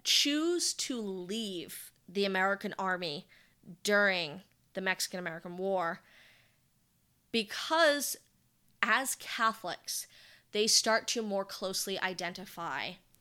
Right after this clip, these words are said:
with the Mexican cause and the belief that the United States should not be invading their country. And there is a clear parallel here to Ireland and the British,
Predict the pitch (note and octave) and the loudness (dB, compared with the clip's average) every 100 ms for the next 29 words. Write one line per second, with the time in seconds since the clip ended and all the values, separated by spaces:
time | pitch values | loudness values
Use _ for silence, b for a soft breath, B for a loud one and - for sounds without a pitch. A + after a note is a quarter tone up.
0 | _ - F#3 A3 G#3+ G#3 F#3+ F#3 - F3+ | _ -14 4 4 4 -2 -6 -6 -8 -10
1 | F3 F3+ - E3 - - - - - _ | -12 -12 -10 -8 -8 -8 -10 -10 -14 _
2 | B B B B B B B _ G#3+ G3+ | B B B B B B B _ 6 8
3 | G3+ G3+ - G#3+ F3+ G#3 A3 C#4+ C#4 A3 | 6 2 -2 -2 2 0 2 2 2 0
4 | - F3+ G3 F#3+ F#3 - - - _ _ | -10 -4 2 4 4 0 -6 -6 _ _
5 | _ G#3 G#3 G#3 G3 - G3 F#3+ G3+ F3 | _ -2 0 2 0 -2 -2 -2 -4 -6
6 | F#3 F#3 - F3 E3+ D3+ C#3+ B2+ G2 - | -2 -2 -2 -6 -6 -6 -6 -8 -12 -12
7 | E3+ - - F3+ _ b b b b b | -12 -12 -12 -16 _ b b b b b
8 | _ _ A3 G#3+ A#3 B3+ B3 A3+ G#3 - | _ _ 2 4 2 2 2 -2 -2 -14
9 | - - A3+ B3 A#3+ A3+ - F#3+ F#3+ F#3+ | -14 -10 -4 0 0 0 -2 2 2 4
10 | F3 D#3 F3 - E3+ D3+ G2+ - _ _ | 0 -2 -4 -8 -6 -6 -8 -12 _ _
11 | _ _ _ _ _ _ _ - G#3+ G3 | _ _ _ _ _ _ _ -2 -2 -2
12 | - F#3 F3+ D#3+ D#3+ D3 - E3+ C#3 - | 0 0 0 -4 -8 -10 -10 -10 -10 -12
13 | - - - - | -12 -10 -10 -10